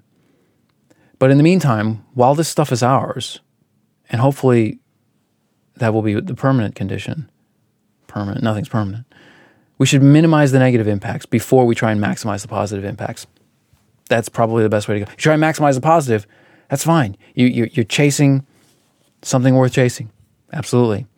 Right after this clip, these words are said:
But you're also necessarily ignoring or neglecting the negative impacts, and those can be way, way worse than anything we've ever seen. Artificial intelligence makes everything way, way more than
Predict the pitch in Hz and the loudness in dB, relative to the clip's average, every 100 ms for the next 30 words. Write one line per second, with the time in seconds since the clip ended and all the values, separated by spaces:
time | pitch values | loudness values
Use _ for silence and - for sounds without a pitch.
0 | _ - - 113 - - 113 107 - 147 | _ -20 -12 -10 -10 -14 -6 -6 -2 0
1 | 135 - 135 131 - _ - 135 107 - | 2 2 0 0 -4 _ -12 -10 -4 0
2 | 120 120 117 113 _ _ _ _ - 113 | 2 2 0 -4 _ _ _ _ -8 0
3 | 120 120 110 104 101 98 110 107 - 98 | 2 2 0 -2 -4 0 0 0 -4 -8
4 | 92 _ _ _ _ _ _ _ _ 117 | -10 _ _ _ _ _ _ _ _ -4
5 | 104 101 98 - - 104 98 104 - 120 | -2 -2 -4 -8 -10 -6 -6 -6 -8 -8
6 | 98 104 110 113 - 110 107 107 107 104 | -4 0 0 -2 -4 -4 -4 -4 -4 -6
7 | 107 113 113 113 110 110 107 113 104 101 | -6 -2 2 4 4 2 0 -2 -2 -2
8 | 175 104 104 98 98 98 95 95 107 107 | -4 -4 -6 -6 -6 -6 -8 -8 -10 -10
9 | - 156 107 _ _ _ _ - 113 120 | -8 -8 -10 _ _ _ _ -4 -4 0
10 | 147 135 131 123 117 113 110 - - - | 0 2 2 2 0 -2 -4 -8 -6 -2
11 | 143 127 117 107 113 110 113 107 104 101 | 0 0 0 2 4 4 2 2 0 -2
12 | - - 113 104 - | -6 -8 -4 -4 -6